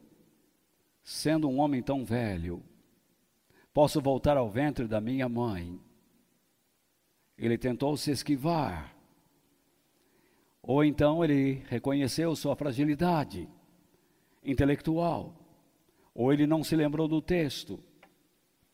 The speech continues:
"Como eu posso voltar ao ventre da minha mãe e voltar a nascer?"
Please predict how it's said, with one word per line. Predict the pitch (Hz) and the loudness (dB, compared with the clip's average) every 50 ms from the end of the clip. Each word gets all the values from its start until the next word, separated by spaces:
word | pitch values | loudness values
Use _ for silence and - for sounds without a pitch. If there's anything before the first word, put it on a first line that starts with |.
| _ _ _ _ _ _ _ _ _ _ _ _ _ _ | _ _ _ _ _ _ _ _ _ _ _ _ _ _
"Como | - 160 175 185 | 4 6 6 6
eu | 190 175 | 4 2
posso | - - 180 185 185 180 - - - 156 | 2 2 2 2 2 2 0 -4 -6 -6
voltar | 135 127 139 147 135 - 160 160 | -4 -2 0 0 0 0 2 2
ao | 156 131 | 2 2
ventre | 110 151 170 - 139 | 2 0 0 0 0
da | 135 131 123 | -2 -2 0
minha | 135 139 131 | 0 0 0
mãe | 120 131 156 170 151 | 0 2 2 2 2
e | 123 | 2
voltar | 123 127 120 - 151 147 | 0 -2 -2 0 -2 -2
a | 135 | -2
nascer?" | 123 131 - - - 143 139 113 101 80 | -2 -4 -6 -6 -4 -4 -4 -4 -6 -8